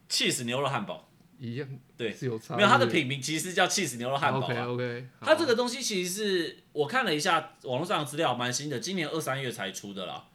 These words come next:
Speaker 2: 哦，这么新。
Speaker 1: 所以蛮新的，对，对，对。
Speaker 2: 嗯。
Speaker 1: 那其实我网络上也好像有一些 YouTuber 有去吃过这个东西。
Speaker 2: 有开箱过。
Speaker 1: 有开箱过。那他们，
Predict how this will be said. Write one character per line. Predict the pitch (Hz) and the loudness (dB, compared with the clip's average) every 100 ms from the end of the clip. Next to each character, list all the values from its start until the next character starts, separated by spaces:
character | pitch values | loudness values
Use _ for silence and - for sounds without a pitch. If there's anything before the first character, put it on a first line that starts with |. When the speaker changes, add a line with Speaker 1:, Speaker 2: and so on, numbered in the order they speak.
| - | -12
Speaker 2:
哦， | 139 | -8
这 | 131 | 2
么 | |
新。 | |
Speaker 1:
所 | 214 | 2
以 | |
蛮 | 190 147 | 4 4
新 | 127 147 | 2 -2
的， | 139 | -2
对， | 104 - | 0 2
对， | |
对。 | 156 156 | 4 4
Speaker 2:
嗯。 | 156 156 156 | 2 0 -2
Speaker 1:
那 | 202 | -2
其 | 277 185 | 0 4
实 | 175 | 4
我 | 180 175 | 4 0
网 | 147 139 | 0 0
络 | 214 | 0
上 | 233 190 | 0 -2
也 | 139 | 0
好 | 104 104 | -2 -2
像 | 117 196 | -2 -2
有 | 139 104 | -2 -2
一 | 131 | -2
些 | 151 147 139 131 | -4 -2 -2 -2
YouTuber | 147 175 170 170 143 110 - - - - - | -2 -2 0 -2 0 -4 -4 -16 -20 -20 -4
有 | 123 110 | -2 0
去 | 190 185 | -2 -2
吃 | - 190 | -2 0
过 | 190 | 0
这 | 156 | 0
个 | 127 | -2
东 | 117 | -4
西。 | 117 135 | -2 -2
Speaker 2:
有 | |
开 | 117 175 | 0 -2
箱 | 180 190 | -2 -4
过。 | 190 160 104 - | -4 -4 -4 -6
Speaker 1:
有 | 139 | 0
开 | 196 | 2
箱 | 196 202 | 2 0
过。 | 208 127 | -2 -2
那 | 180 226 220 | -2 -2 -4
他 | - 262 269 | -6 -2 0
们， | 262 202 | -2 -4